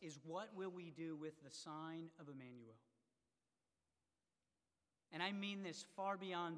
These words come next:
this Christmas season or the next Christmas season or any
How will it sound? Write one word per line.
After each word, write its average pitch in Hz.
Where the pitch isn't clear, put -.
this 175
Christmas 160
season 147
or 165
the 165
next 170
Christmas 156
season 147
or 170
any 165